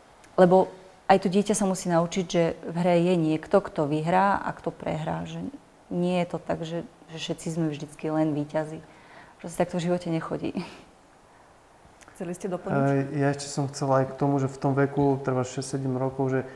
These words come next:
Speaker 3: je dobré vybrať, e, také, také športy, ktoré zabezpečia taký všestranný rozvoj toho dieťaťa. Čiže ja
Speaker 2: Ktoré sú to napríklad?
Speaker 3: Hej, e, e, plávanie, gymnastika, atletika. Čiže to sú také športy, ktoré vedia dať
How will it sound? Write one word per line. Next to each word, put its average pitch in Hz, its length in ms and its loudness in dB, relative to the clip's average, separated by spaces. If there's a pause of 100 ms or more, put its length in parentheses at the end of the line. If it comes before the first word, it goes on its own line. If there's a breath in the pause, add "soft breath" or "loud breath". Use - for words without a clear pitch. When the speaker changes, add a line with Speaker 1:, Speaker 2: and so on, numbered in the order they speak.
(100)
Speaker 3:
je 156 160 -2
dobré 165 240 4
vybrať, 156 480 2
e, 147 60 0 (340)
také, 135 400 -6
také - 240 -10
športy, 135 480 -4
ktoré 131 160 -6
zabezpečia 135 480 -6
taký 131 240 -10
všestranný 131 560 -4
rozvoj 131 320 -2
toho 127 160 -4
dieťaťa. 135 480 -4
Čiže 123 280 -8 (440 loud breath)
ja - 160 2
Speaker 2:
Ktoré 220 160 0
sú 151 240 -8
to 165 80 -12 (160)
napríklad? 165 240 -6 (160)
Speaker 3:
Hej, 127 80 2
e, 123 80 -2
e, 123 120 -2 (840 loud breath)
plávanie, 135 640 4
gymnastika, 135 640 -2
atletika. 131 640 -4
Čiže 135 240 -8
to 160 80 -4
sú - 80 -12
také 170 240 -4
športy, 143 400 0
ktoré 143 240 -2
vedia 143 320 2
dať 139 320 0